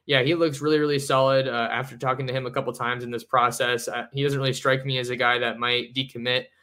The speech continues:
um, and it might be <laughs> too early to say that after just one loss for U S C, but that was a crazy game, forty-three forty-two,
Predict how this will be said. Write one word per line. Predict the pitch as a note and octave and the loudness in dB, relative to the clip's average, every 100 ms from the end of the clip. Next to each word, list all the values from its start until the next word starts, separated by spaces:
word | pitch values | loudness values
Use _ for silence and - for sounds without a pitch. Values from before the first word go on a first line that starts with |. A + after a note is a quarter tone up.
| _ _ _ | _ _ _
um, | A#2+ A#2 A2+ A#2 | 0 0 -2 -6
and | A#2 | -4
it | A#2 | -2
might | B2 | -2
be | C3 | -2
<laughs> | |
too | C3+ D#3 | 0 2
early | C#3 C3+ | 4 2
to | C3 | 0
say | B2 B2+ | 0 0
that | B2 A#2+ A#2 | 2 0 0
after | A2+ B2+ A#2+ | -4 -4 -6
just | A#2 A#2+ | -8 -6
one | A#2+ A#2 | -6 -4
loss | A2+ A#2 | -4 -4
for | - A#2+ | -4 -2
U | A#2 | 0
S | A2+ - | 0 -4
C, | A#2+ A2+ | -6 -6
but | A2 | -4
that | A#2 | -2
was | B2 | 0
a | A#2+ | -2
crazy | - C3 C3 B2+ | -2 -2 0 -2
game, | A#2+ B2 A#2+ | 0 -2 -2
forty-three | - C3+ C#3 C3 C3+ | -4 0 0 -2 -4
forty-two, | A#2+ C3 B2+ A#2 B2+ B2+ B2 | -2 -2 -2 -2 -4 -4 -4